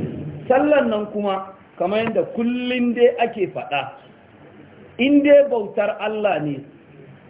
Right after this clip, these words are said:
da za a yi da gaɓoɓi, to duk wata bautan Allah ba wata ta kai sallah. Sallah ita ce ta farko,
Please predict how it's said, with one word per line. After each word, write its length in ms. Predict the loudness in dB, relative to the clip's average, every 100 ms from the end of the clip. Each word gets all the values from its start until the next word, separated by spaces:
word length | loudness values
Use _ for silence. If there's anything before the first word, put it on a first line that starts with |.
| -20 -20 -20 -20 -2
da 120 | 0 2
za 220 | 0 0
a 60 | -2
yi 100 | 0
da 100 | -2
gaɓoɓi, 560 | -2 -2 -2 -4 -8 -14 -18 -20 -20 -20 -20 -20 -20 -10
to 100 | -10 -8
duk 140 | -10 -6
wata 340 | 2 2 4 2
bautan 380 | 2 0 0 -2
Allah 280 | -6 -8 -8 -10 -20 -20 -20 -20 -20 -20 -20 0
ba 180 | 4 4
wata 240 | 2 -2
ta 100 | -4
kai 160 | -4 -6
sallah. 260 | -6 -6 -8 -14 -18 -18 -16 -16 -16 -16 -18 -20 -20 -20 -2
Sallah 420 | 0 2 2 0
ita 200 | -4 -8 -6
ce 140 | -8 -6
ta 100 | -8
farko, 640 | 0 2 4 4 2 0